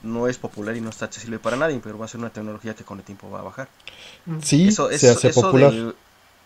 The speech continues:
Speaker 1: mm,
Speaker 3: Si
Speaker 1: sí.
Speaker 3: no
Speaker 1: Y esa, y esa, yo siento que ese tipo de televisiones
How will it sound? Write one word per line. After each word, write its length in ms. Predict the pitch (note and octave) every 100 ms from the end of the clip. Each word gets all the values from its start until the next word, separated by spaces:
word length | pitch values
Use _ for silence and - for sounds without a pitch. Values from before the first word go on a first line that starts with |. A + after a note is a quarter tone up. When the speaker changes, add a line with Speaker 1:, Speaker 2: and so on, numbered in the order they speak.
| _
Speaker 1:
mm, 80 | -
Speaker 3:
Si 100 | A2+
Speaker 1:
sí. 200 | A2+ C3+
Speaker 3:
no 340 | C3 C#3+ C4 C4
Speaker 1:
Y 120 | - C#3
esa, 200 | - C#3
y 120 | C#3+
esa, 360 | E3+ G3+ - -
yo 160 | C3+
siento 240 | G#3 A#3 B3+
que 100 | A3+
ese 140 | A#3+
tipo 320 | - A3 C4+
de 80 | C4
televisiones 840 | C3 A#2+ A2+ - B2+ F#3+ D#4 -